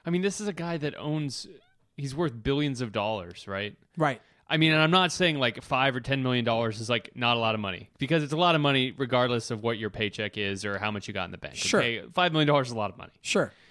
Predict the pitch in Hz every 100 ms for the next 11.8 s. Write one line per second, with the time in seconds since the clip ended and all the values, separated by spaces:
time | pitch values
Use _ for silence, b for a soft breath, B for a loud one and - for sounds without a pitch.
0 | b - 143 147 - 190 160 147 156 135
1 | 127 135 120 117 120 113 110 104 - 104
2 | 104 104 98 101 98 - 90 87 - -
3 | 135 131 131 185 156 151 127 - 175 160
4 | 143 127 113 110 - 107 107 - 101 -
5 | 98 92 90 b b b b b b _
6 | _ - 143 127 113 104 104 104 98 92
7 | - _ _ _ _ _ _ _ - 98
8 | 78 _ 123 117 - 135 147 120 131 143
9 | 139 123 113 117 110 107 104 101 98 -
10 | 104 - 110 101 95 92 101 90 - 101
11 | 95 78 - 110 92 - -